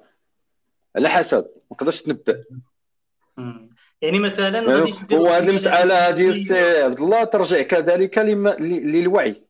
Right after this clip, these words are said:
Speaker 1: لوعي المواطن.
Speaker 2: آه.
Speaker 1: وعي المواطن كذلك يلعب دورًا في اهتمام بالتراث. حيت
Speaker 2: يعني ما خصهاش
Speaker 1: المواطن،
Speaker 2: تغطي على
Speaker 1: هناك أنواع من
Speaker 2: على
Speaker 1: المواطن،
Speaker 2: التراث.
Speaker 1: هناك مواطن له غيرة على، على مدينته، وله غيرة على، لا يرمي الأزبال ولا يهين التراث ولا يجعل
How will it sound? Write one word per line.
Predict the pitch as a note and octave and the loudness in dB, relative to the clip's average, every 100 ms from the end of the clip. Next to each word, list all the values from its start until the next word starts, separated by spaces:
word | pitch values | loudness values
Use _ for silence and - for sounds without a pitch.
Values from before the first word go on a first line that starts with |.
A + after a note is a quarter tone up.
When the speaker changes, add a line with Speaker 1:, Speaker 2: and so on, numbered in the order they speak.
| _ | _
Speaker 1:
لوعي | A#2+ D3 C3+ | -6 -2 -2
المواطن. | D3+ D3+ D3 C3 G#2+ F#2 _ _ _ _ _ _ _ - | -2 -2 -2 -2 -8 -12 _ _ _ _ _ _ _ -16
Speaker 2:
آه. | B2+ A#2+ - _ _ - | -14 -14 -16 _ _ -8
Speaker 1:
وعي | D3 C3 | -4 -4
المواطن | C#3+ C#3+ C3+ C#3 | -2 -4 -4 -6
كذلك | C3 A2+ B2+ C3 | -6 -4 -4 -4
يلعب | F#3 C3 A#2 | -6 -6 -4
دورًا | C3+ E3 F#3 | -2 -2 -4
في | F#3 | -6
اهتمام | A#2 C#3+ C#3 | -8 -6 -6
بالتراث. | A#2+ A#2 A2+ G#2 E2+ - _ _ _ _ | -6 -8 -6 -6 -8 -16 _ _ _ _
حيت | - - | -12 -4
Speaker 2:
يعني | C4 | 0
ما | F#3+ | 0
خصهاش | - C#4 A#3+ | 2 0 -2
Speaker 1:
المواطن، | G#3 F#3+ F#3+ - | -4 -8 -8 -6
Speaker 2:
تغطي | A#4 G3 G3+ | -6 -4 -6
على | A3+ A3+ G3+ F3+ | -4 -2 -4 -2
Speaker 1:
هناك | D3+ F3+ F#3 | 0 0 2
أنواع | E3 F3 G3+ D#3 | 2 2 2 2
من | |
Speaker 2:
على | E3+ E3+ | 2 2
Speaker 1:
المواطن، | E3 D3+ D3 | 2 0 -2
Speaker 2:
التراث. | B2+ | -2
Speaker 1:
هناك | D3+ D3 D3 | 0 0 0
مواطن | D#3 D#3+ D#3+ D#3+ D#3+ D#3+ D#3+ | 0 2 2 0 0 0 -2
له | C3 D#3 C#3+ C#3+ | 0 2 2 0
غيرة | D3 D3 B2+ | 2 2 2
على، | G#2+ A#2+ A#2+ | 0 0 0
على | A2 - G#2+ A#2+ | -2 -6 -4 -2
مدينته، | A#2 G#2 A2+ G#2 G2+ | -2 -4 -8 -10 -8
وله | G#2 B2 | -6 -4
غيرة | A2+ A#2 A#2+ | -2 0 -2
على، | G#2+ A2+ A2 G#2 - _ _ | -2 -4 -4 -6 -12 _ _
لا | C3 | 0
يرمي | C3+ C3 B2 | 0 2 -2
الأزبال | - G2+ F2+ C3 C3+ | -4 -12 -4 0 0
ولا | A#2 A#2 A#2+ | -2 -2 0
يهين | B2+ B2+ A2+ A2+ B2+ | 0 -2 -4 -4 -4
التراث | A2 - G#2+ - A#2+ C3+ B2 | -6 -12 -16 -6 0 0 0
ولا | A#2+ B2+ | 0 0
يجعل | A#2+ G#2 A#2+ | 0 -2 -4